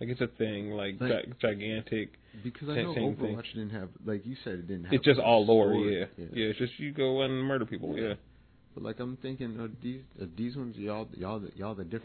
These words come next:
Speaker 1: Because, like,
Speaker 2: ones
Speaker 1: the
Speaker 2: that y'all
Speaker 1: thing,
Speaker 2: got
Speaker 1: the thing
Speaker 2: story
Speaker 1: is,
Speaker 2: now?
Speaker 1: Battleborn did have story, too. I just didn't give a fuck, like,
Speaker 2: Yeah, it
Speaker 1: it just
Speaker 2: kinda, kinda happens.
Speaker 1: And, and, yeah, Overwatch already had me. It was beautiful. But, yeah, um, I can't wait. I'm gonna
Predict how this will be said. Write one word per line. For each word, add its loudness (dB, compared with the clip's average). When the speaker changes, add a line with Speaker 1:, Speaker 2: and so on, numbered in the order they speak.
Speaker 1:
Because, 8
like, 6
Speaker 2:
ones 6
Speaker 1:
the 10
Speaker 2:
that -
y'all 8
Speaker 1:
thing, 6
Speaker 2:
got 0
Speaker 1:
the 2
thing 8
Speaker 2:
story 6
Speaker 1:
is, -4
Speaker 2:
now? 4
Speaker 1:
Battleborn 4
did 6
have 2
story, 4
too. 2
I 0
just -12
didn't -8
give -4
a -6
fuck, -10
like, -6
Speaker 2:
Yeah, -2
it -4
Speaker 1:
it -2
just -2
Speaker 2:
kinda, -8
kinda -8
happens. -10
Speaker 1:
And, 0
and, 2
yeah, 4
Overwatch -2
already 2
had 2
me. -6
It -2
was -2
beautiful. -2
But, 6
yeah, 4
um, -2
I 2
can't 0
wait. 0
I'm 0
gonna -2